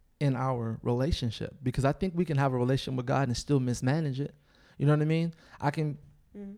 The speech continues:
Speaker 1: excuse me, be in a relationship and have a relationship and have a c-, consistent conversation and still mishandle myself or, or not conduct myself as if that relationship exists.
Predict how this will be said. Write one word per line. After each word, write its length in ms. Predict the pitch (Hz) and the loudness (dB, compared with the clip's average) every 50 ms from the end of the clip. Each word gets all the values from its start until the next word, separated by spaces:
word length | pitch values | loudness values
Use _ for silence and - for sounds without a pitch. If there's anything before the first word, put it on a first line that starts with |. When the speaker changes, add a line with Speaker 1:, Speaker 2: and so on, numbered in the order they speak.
| - | -20
Speaker 1:
excuse 300 | _ - - 180 180 160 | _ -18 -8 -2 0 0
me, 160 | 147 143 127 127 | 2 2 0 2
be 160 | 123 151 165 | 4 4 6
in 80 | 165 165 | 6 4
a 40 | 156 | 2
relationship 920 | 147 139 147 160 175 - - 170 151 - - 147 139 135 135 - - _ _ _ _ - _ | 2 4 4 2 2 2 0 -2 -2 0 0 0 0 0 -2 -6 -18 _ _ _ _ -14 _
and 100 | - 127 | -6 -2
have 240 | 120 135 147 175 190 | 2 4 4 4 4
a 60 | 180 | 4
relationship 720 | 156 147 139 139 143 - - 143 135 - - 135 135 135 - | 2 2 2 2 0 0 -2 -2 -4 -2 -2 -2 -2 -2 -4
and 200 | - 120 117 117 | -6 -8 -6 -4
have 300 | 120 127 131 139 135 127 | -2 0 0 0 0 -2
a 60 | 131 | -8
c-, 260 | - - - - - | -10 -10 -18 -18 -8
consistent 480 | - 156 139 - - 160 147 - 143 139 | -4 -4 -4 -2 -4 -6 -6 -6 -6 -4
conversation 680 | 147 143 135 131 127 - - 143 151 147 - - 160 135 | -4 -4 -4 -4 -6 -4 -4 -4 -4 -4 -6 -8 -8 -8
and 120 | 98 123 | -8 -8
still 540 | - - - - 151 151 147 139 135 131 135 - - _ - - _ | -8 -8 -4 0 2 2 4 2 2 0 -4 -8 -18 _ -20 -10 _
mishandle 880 | 135 147 147 139 - - - 156 156 160 156 143 131 123 120 120 123 127 - _ _ _ _ _ _ _ _ _ - - _ _ _ _ | -2 0 2 8 8 8 8 8 4 0 0 0 0 0 0 -2 -4 -8 -14 _ _ _ _ _ _ _ _ _ -20 -20 _ _ _ _
myself 640 | - 135 139 139 135 127 - - 160 139 127 - - | -2 -2 0 0 0 -2 -2 0 0 0 0 0 -2
or, 200 | 131 127 120 - - | -2 -2 -2 -2 -2
or 160 | 127 127 120 120 120 - | -4 -4 -4 -4 -10 -6
not 180 | - 135 143 - | -6 -6 -6 -4
conduct 360 | - 139 131 123 143 131 - | -4 -4 0 0 0 0 0
myself 500 | 135 131 127 - - 135 123 123 120 - | -4 -4 -4 -4 -2 -2 -2 -2 -2 -2
as 220 | - 123 120 113 | -4 -4 -2 -2
if 120 | 123 127 - | -4 -4 -4
that 200 | - 127 123 117 | -2 -2 -2 -2
relationship 580 | 117 120 120 120 120 - 127 117 - 123 110 - | -2 -2 -2 -2 -4 -4 -6 -6 -6 -6 -4 -4
exists. 560 | 113 107 120 123 120 - - - - - | -6 -4 -4 -6 -6 -6 -8 -16 -18 -18